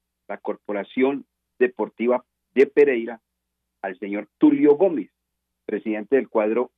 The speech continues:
América de Cali, y él la hizo extensiva, obviamente, para varios clubes. ¿Esto se trata de qué? Como en este momento hay una cantidad de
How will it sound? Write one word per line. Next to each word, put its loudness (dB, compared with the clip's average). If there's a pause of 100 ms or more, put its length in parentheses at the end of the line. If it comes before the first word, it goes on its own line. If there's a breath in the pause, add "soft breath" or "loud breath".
(100)
América -2
de -2
Cali, 0
y -2
él 2
la 2
hizo -4
extensiva, 0 (500)
obviamente, 0
para -4
varios -4
clubes. 2 (480)
¿Esto 2
se 6
trata 2
de 0
qué? 0 (320)
Como -6
en -2
este -4
momento 0
hay 2
una -6
cantidad -4
de 0